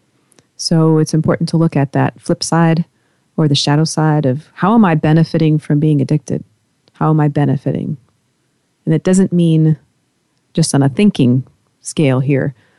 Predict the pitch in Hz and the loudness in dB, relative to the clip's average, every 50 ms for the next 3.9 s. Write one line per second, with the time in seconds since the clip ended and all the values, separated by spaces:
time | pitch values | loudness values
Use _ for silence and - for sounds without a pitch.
0 | _ _ - - - 110 92 - - _ _ _ _ _ _ _ _ _ _ _ | _ _ -8 -6 -4 -4 -6 -8 -12 _ _ _ _ _ _ _ _ _ _ _
1 | _ _ _ _ _ _ _ _ _ - 160 143 - 165 - - 165 165 - - | _ _ _ _ _ _ _ _ _ -6 -4 -4 -4 -4 -4 -2 0 -2 0 0
2 | 170 170 170 160 156 180 180 185 185 - 165 151 151 139 - - 151 147 151 - | 0 0 2 2 0 0 2 2 2 2 2 2 0 0 0 0 0 0 2 2
3 | 151 156 160 160 160 156 - - 151 139 135 - - 147 151 143 - | 2 4 4 4 2 2 0 0 0 0 0 -2 -2 -2 -2 -2 -2